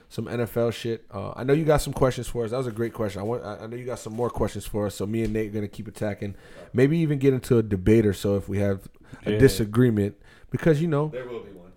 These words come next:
Speaker 1: Nate don't get in his
Speaker 2: <laughs>
Speaker 1: feelings. But look, on, uh, since we last, since I last spoke, nobody, I was, I was there with, uh, Sunshine Vintage Club. So
Speaker 2: Facts. Shout out
Speaker 1: since
Speaker 2: to
Speaker 1: we
Speaker 2: them.
Speaker 1: last spoke
Speaker 3: Shout out
Speaker 1: on
Speaker 3: to
Speaker 1: Monday,
Speaker 3: Sunshine Vintage Club.
Speaker 1: um, you know, we had a, we had a,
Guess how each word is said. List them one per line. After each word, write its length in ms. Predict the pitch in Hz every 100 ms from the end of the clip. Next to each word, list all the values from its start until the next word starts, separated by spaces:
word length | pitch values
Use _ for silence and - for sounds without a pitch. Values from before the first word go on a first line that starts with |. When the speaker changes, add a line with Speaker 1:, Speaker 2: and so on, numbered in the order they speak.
| - -
Speaker 1:
Nate 220 | 127 143
don't 200 | 151 143
get 160 | 135 147
in 160 | 131
his 100 | 127
Speaker 2:
<laughs> 60 | 101
Speaker 1:
feelings. 440 | 107 101 98 98 - _ _ _ _ _ - - - _ _ _ -
But 120 | 113 120
look, 260 | 117 95 - - - - _ _ _ _ _ _ _ _
on, 300 | - 131 131
uh, 380 | 131 127 123 120 _ -
since 300 | - 175 -
we 80 | 180
last, 460 | 156 151 151 -
since 200 | - 143
I 60 | 139
last 300 | 131 135 139
spoke, 240 | - 110
nobody, 360 | 104 113 123 117
I 100 | -
was, 180 | 120 113 -
I 60 |
was 140 | 120 110
there 140 | 120
with, 200 | 110 110
uh, 100 | 107
Sunshine 380 | 98 123 113 107
Vintage 340 | 104 110 98
Club. 240 | - 98 95
So 140 | -
Speaker 2:
Facts. 260 | 98 92 -
Shout 140 | 107
out 40 | 98
Speaker 1:
since 100 | 110
Speaker 2:
to 40 |
Speaker 1:
we 20 | 123
Speaker 2:
them. 60 |
Speaker 1:
last 180 | 131 131
spoke 220 | - 127
Speaker 3:
Shout 60 | 120
out 20 |
Speaker 1:
on 40 | 117
Speaker 3:
to 40 | 123
Speaker 1:
Monday, 320 | 135 113 101
Speaker 3:
Sunshine 80 | 98 - -
Vintage 300 | 98 87 -
Club. 100 | 98 92 90
Speaker 1:
um, 160 | 87 - _
you 120 | 107 98
know, 100 | 98
we 200 | 110 127
had 200 | 135 117
a, 140 | -
we 140 | 117 120
had 180 | 123
a, 340 | 113 107 107